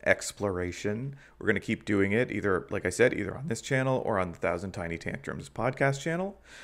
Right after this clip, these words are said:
Um, so let me know where you would like these videos to end up, and that's where they'll go.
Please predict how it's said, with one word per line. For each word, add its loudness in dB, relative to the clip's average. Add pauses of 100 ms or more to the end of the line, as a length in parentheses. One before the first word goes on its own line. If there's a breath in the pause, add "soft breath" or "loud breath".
(240 loud breath)
Um, 0 (500)
so 2
let -2
me 0
know 4
where 4
you 0
would -2
like -2
these -2
videos -2
to -6
end -2
up, 0 (100)
and -6
that's -12
where -6
they'll -10
go. -8